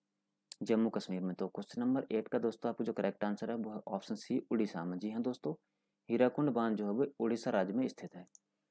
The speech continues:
नेक्स्ट क्वेश्चन है हमारा आज का क्वेश्चन नंबर नाइन।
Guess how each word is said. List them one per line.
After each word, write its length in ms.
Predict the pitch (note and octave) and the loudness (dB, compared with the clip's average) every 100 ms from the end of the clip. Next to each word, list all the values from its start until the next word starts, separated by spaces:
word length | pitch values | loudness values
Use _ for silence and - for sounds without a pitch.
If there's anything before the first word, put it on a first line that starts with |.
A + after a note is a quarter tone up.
| _ - _ _ _ - _ - | _ -20 _ _ _ -20 _ -2
नेक्स्ट 360 | A2+ A2+ - - | 4 4 2 0
क्वेश्चन 280 | C3 C#3 C3+ | 0 2 2
है 60 | |
हमारा 260 | A#2+ A#2 A#2+ | 2 2 0
आज 120 | A2 | 0
का 160 | B2 A#2+ | 0 -2
क्वेश्चन 480 | - G2+ G2+ B2 | -2 -8 -2 0
नंबर 240 | A#2 A#2 A2+ | 2 2 2
नाइन। 320 | A2 A#2 | 2 0